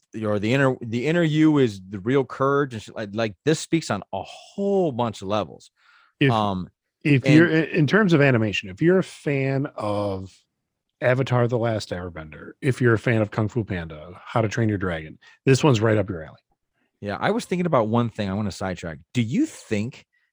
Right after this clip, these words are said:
Speaker 1: that in Kung Fu Panda,
Speaker 2: Mm-hmm.
Speaker 1: when the jaguar breaks out of prison, that's one of the best prison breaks ever?
Speaker 2: Oh, that's it. The fight scenes in that film are amazing.
Speaker 1: Yes. With him, I like it.
Speaker 2: <clears throat>
Speaker 1: With
Speaker 2: Yeah.
Speaker 1: him.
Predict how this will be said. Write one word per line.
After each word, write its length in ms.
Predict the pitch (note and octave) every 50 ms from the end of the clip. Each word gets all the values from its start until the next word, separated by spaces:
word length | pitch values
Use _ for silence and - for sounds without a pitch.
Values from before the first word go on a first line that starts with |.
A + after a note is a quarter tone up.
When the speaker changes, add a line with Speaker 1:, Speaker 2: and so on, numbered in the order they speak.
| _ _
Speaker 1:
that 200 | F#2 G2+ A2 G#2+
in 160 | G#2+ G#2 F#2+ -
Kung 280 | - - A2+ B2+ B2+
Fu 200 | - - C#3 C#3 C3+
Panda, 580 | - - A#2 A2 G#2 F2+ D#2 B1+ - - - _ _ _ _ _ _ _ _ _ _ -
Speaker 2:
Mm-hmm. 200 | C#3+ A#2 A2+ B2+
Speaker 1:
when 260 | A#2+ A2+ A2+ G#2+ G2
the 220 | F2 G#2+ G#2 G2 F#2
jaguar 720 | E2+ - A2+ A#2+ C3 C#3+ D3 B2 G#2+ G#2 G#2 G2 F2+ E2 D#2
breaks 280 | D2+ A#2 A#2+ A#2 - -
out 100 | B2 A2+
of 100 | G2 -
prison, 280 | - A2+ A#2 A#2+ C3 B2
that's 200 | A#2+ B2 - -
one 140 | B2 B2 C3
of 60 | C3 B2
the 140 | G#2+ E2 D2 _
best 300 | - G2+ A2 A2+ - - _ _
prison 320 | - A2+ G2+ G2+ A2 A#2 G#2+
breaks 380 | F#2+ G#2 G2+ G#2+ G#2+ - - - _
ever? 300 | G2 F2+ E2+ E2+ A#2 B2+ -
Speaker 2:
Oh, 160 | F3+ F#3 E3
that's 200 | C#3+ D#3+ D#3+ - D#3+
it. 120 | C3+ - - - G3+ - -
The 120 | E3 -
fight 320 | - - - C4+ D#4+ -
scenes 320 | - - A#3+ A3+ G#3 F3+ D#3
in 80 | C3+
that 200 | C3 C3 C3+ C#3 -
film 440 | - - A2+ A#2 C3+ C#3+ C#3+ D3+ - - -
are 180 | B2+ B2 A#2+ A2
amazing. 240 | G2 - - - -
Speaker 1:
Yes. 280 | C#4+ - - - - - _ - - - - _ _ _ _ _
With 220 | D3 F#3+ F#3 - -
him, 380 | - A3 G#3 D3 G2+ E2 D#2 - -
I 180 | D#3+ F3 - -
like 180 | G#2+ G2+ -
it. 220 | E3+ F3 D3 C3 B2
Speaker 2:
<clears throat> 40 | B2+
Speaker 1:
With 160 | C#3 C#3 C3+
Speaker 2:
Yeah. 100 | C#3+ C#3
Speaker 1:
him. 240 | A#2+ F2+ C#2 B1+